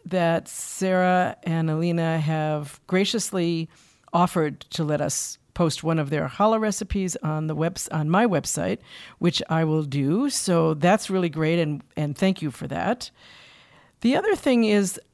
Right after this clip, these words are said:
I find this really interesting. It seems like this is happening in lots of little pockets and sometimes unusual places and sometimes places as large as Los Angeles and Chicago. And that is, there's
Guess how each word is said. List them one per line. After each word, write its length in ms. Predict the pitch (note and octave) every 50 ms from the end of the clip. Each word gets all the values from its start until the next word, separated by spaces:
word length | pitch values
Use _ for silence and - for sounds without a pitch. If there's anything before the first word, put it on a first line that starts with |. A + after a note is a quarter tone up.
| _ -
I 100 | - G#3
find 280 | - - - F4+ G4+ G4+
this 180 | F#4+ D4+ - -
really 280 | B3 C4 C4+ C4+ B3+ B3+
interesting. 580 | - - - A3+ - B3 A3 - G3+ F3 E3+
It 100 | - -
seems 400 | - - - - E4+ F4 E4 -
like 240 | B3+ A3+ F#3+ F3+ -
this 240 | - G3 G#3 - C#4
is 320 | A#3+ G3 F3+ - - - _ - - - - - _ _ _ _ _ _ _ _ _ _ _
happening 520 | - - - G3 A3 A3 - A#3 A3 G3+ G3
in 140 | F3+ F3 E3
lots 260 | E3 E3+ F3 - -
of 200 | F#3+ F3 D#3+ E3 - _ -
little 480 | - D#3+ E3+ D#3+ D#3+ D#3+ D#3 D#3+ D3+ - _ _ _ _ -
pockets 500 | - - F3+ F3 - - F3 - - -
and 180 | D#3+ D3+ C#3
sometimes 540 | - - G#3 G#3 G#3+ - G#3 G3+ F#3 E3+ -
unusual 420 | E3+ D#3+ E3+ F#3+ G#3+ F#3+ - F#3+ F3+
places 460 | - F#3+ E3+ D#3+ C#3+ E3+ D3+ C#3 E3+
and 100 | D#3+ C#3
sometimes 460 | - E3+ D#3+ - E3 D#3+ D#3 D3+ -
places 460 | - E3 D3+ C#3 - - D#3 C3+ C3
as 180 | D3 C3+ - -
large 300 | D#3 D3+ - - - D3+
as 240 | D3+ C#3 - - _ _ - - - - - - -
Los 220 | - D3+ C#3+ -
Angeles 400 | D#3+ D#3+ D#3 C#3+ D#3 D3+ C#3+ -
and 100 | D#3+ D#3
Chicago. 460 | - - F3 - B3 B3+ B3 G#3 F#3+ F#3
And 100 | F3+ F#3+
that 160 | G3 G3 F#3+
is, 300 | F#3+ F3+ F3 E3 - - - - - - - - - - _ _ _ _ _ _ _ _
there's 380 | - F#3 F3+ F3 F3 F3 E3